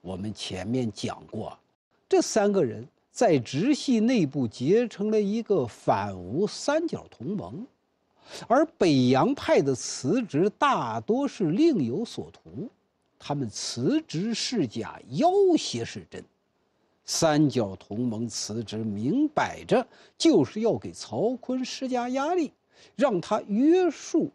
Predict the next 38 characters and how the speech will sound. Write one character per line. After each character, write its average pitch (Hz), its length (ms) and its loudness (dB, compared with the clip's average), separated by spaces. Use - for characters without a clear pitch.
吴 110 160 -6
佩 101 180 -6
孚。 - 160 -20
对 127 220 2
此， - 180 -4
吴 101 220 -6
佩 110 240 -6
孚 82 280 -16
也 - 160 -16
心 262 500 0
知 254 220 -8
肚 277 180 -2
明， 98 320 -10
他 339 440 -4
这 - 140 4
人 95 200 -4
呢， - 100 -18
软 127 240 2
硬 247 160 0
不 233 80 -4
吃， 330 300 -6
还 302 460 4
来 214 280 4
了 302 60 0
一 262 220 2
个 226 160 2
以 135 240 0
其 175 360 -2
人 302 280 0
之 311 180 -2
道 220 240 0
还 214 480 -6
治 190 260 -2
其 - 280 -8
人 277 240 -4
之 277 120 -4
身， 311 240 -2
他 - 240 -2